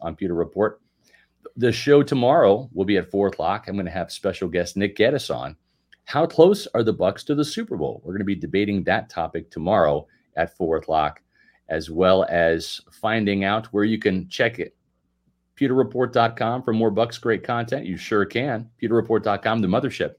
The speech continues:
Make sure you can also follow us on social media, X,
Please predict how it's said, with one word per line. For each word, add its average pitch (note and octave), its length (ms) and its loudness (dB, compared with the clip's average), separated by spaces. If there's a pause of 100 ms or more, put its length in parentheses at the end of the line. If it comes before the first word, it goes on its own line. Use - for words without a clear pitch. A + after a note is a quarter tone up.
(120)
Make G#2 120 -8
sure A#2+ 120 -2
you A2 80 0
can A2+ 120 -2
also G2+ 240 -6
follow G2 280 2
us F#2+ 200 -4 (480)
on G2 200 2
social G2 360 0
media, F#2 360 -2 (380)
X, - 340 -8